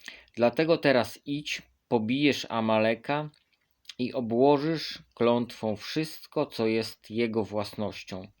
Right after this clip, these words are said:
Nie lituj się nad nim,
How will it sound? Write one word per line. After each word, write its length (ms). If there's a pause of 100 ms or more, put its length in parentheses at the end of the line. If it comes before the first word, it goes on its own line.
(800)
Nie 260
lituj 420
się 220
nad 300
nim, 360